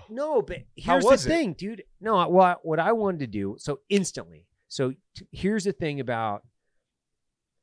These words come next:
Speaker 1: I think you, guys like you and I, one,
Speaker 2: Yeah.
Speaker 1: we can make a decision.
Speaker 2: Flex hard.
Speaker 1: Like, flex hard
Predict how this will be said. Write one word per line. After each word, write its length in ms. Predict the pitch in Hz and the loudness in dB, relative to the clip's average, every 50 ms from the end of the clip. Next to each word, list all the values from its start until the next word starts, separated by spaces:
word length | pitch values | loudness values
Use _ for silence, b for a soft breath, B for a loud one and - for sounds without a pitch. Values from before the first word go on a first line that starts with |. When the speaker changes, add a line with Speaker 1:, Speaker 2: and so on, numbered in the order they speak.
| _ _ - | _ _ -8
Speaker 1:
I 100 | 110 123 | -6 -6
think 280 | 123 - 139 123 - - | -4 -4 -6 -8 -8 -8
you, 280 | 123 131 131 135 135 - _ _ - 113 | -8 -8 -8 -8 -8 -10 _ _ -12 -8
guys 220 | 113 120 117 120 120 | -4 -4 -2 -2 -2
like 180 | 117 104 - | -4 -6 -6
you 120 | 107 104 95 | -10 -14 -14
and 80 | - 78 | -14 -16
I, 120 | 69 65 - _ _ | -20 -20 -20 _ _
one, 320 | 92 123 131 135 131 131 | -8 -4 -4 -2 -2 -2
Speaker 2:
Yeah. 160 | 123 85 76 69 - _ _ _ _ _ _ _ _ _ _ _ _ _ _ _ - | -4 -4 -6 -10 -14 _ _ _ _ _ _ _ _ _ _ _ _ _ _ _ 0
Speaker 1:
we 120 | 151 180 | 0 0
can 140 | 165 226 214 | 0 0 0
make 160 | 190 175 - - | 0 0 -2 -4
a 40 | 131 | -6
decision. 560 | 113 107 - - - 110 107 101 113 123 120 | -8 -8 -8 -8 -8 -8 -8 -8 -8 -8 -8
Speaker 2:
Flex 220 | 127 123 131 131 - | -6 -6 -8 -8 -10
hard. 260 | - 90 80 65 - | -12 -12 -12 -10 -6
Speaker 1:
Like, 180 | 120 113 - - - - _ _ | -6 -6 -6 -8 -14 -18 _ _
flex 500 | - - - - 147 160 165 165 - - | -20 -20 -8 -2 2 2 2 2 0 -4
hard 460 | - 147 143 139 143 143 147 147 135 | -4 0 0 2 2 2 0 -2 -6